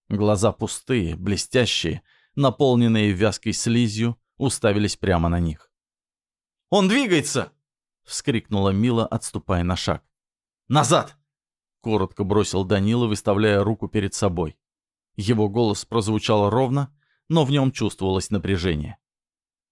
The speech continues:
Тело поднялось, хотя движения были неестественными, словно каждое требовало невообразимых усилий. Его ноги подогнулись, но существо продолжало вставать, подтягиваясь руками за остатки баррикады.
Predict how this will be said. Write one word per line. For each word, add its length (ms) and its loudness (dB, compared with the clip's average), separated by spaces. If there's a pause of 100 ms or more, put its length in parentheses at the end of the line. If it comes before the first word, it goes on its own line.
(120)
Тело 300 2
поднялось, 640 2
хотя 320 2
движения 500 2
были 240 2
неестественными, 1040 0 (240)
словно 400 2
каждое 420 2
требовало 480 0
невообразимых 960 2
усилий. 580 -4 (580)
Его 340 2
ноги 240 2
подогнулись, 840 0 (320)
но 180 -2
существо 520 -2
продолжало 640 2
вставать, 640 0
подтягиваясь 720 0
руками 420 0
за 180 2
остатки 400 -2
баррикады. 640 -2